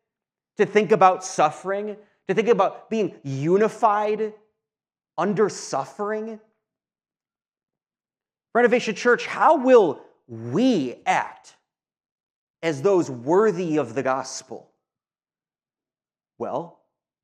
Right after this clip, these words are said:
we're gonna stand firm in one faith. We're gonna be unified in mind and spirit. And we might not suffer like the Philippians or like Paul,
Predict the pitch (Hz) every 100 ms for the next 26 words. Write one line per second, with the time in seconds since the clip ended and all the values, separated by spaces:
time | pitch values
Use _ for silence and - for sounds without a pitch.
0 | _ _ _ _ _ _ _ 135 147 117
1 | - 135 139 - 165 165 156 170 - 247
2 | 208 - _ _ _ _ _ _ _ _
3 | _ _ _ _ - 185 226 214 175 196
4 | 285 269 - 120 101 - _ _ _ _
5 | _ 208 214 196 208 240 220 185 196 214
6 | - _ _ - 190 214 208 - - 262
7 | 254 135 - - - _ _ _ _ _
8 | _ _ _ - 208 269 262 220 208 202
9 | - - 196 233 233 160 120 120 135 185
10 | - 156 220 - 180 170 175 208 220 214
11 | - - _ _ _ _ 139 165 160 156
12 | - - 123 131 170 233 240 -